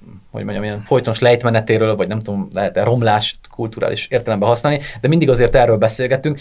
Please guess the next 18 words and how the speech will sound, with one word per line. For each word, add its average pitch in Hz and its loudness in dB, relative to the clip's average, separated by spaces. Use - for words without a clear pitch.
miközben 139 0
szerintem 151 2
az 113 -2
előválasztás 120 2
intézmények 117 -2
megteremtése 123 -2
valamilyen 120 2
szempontból 104 -6
kultú-, 113 -6
politikai, 135 0
kulturális 101 -2
előrelépés. 101 0
Méghozzá 131 2
azért, 131 2
mert 117 -2
kevesen, 117 2
vagy 117 -4
már 117 -6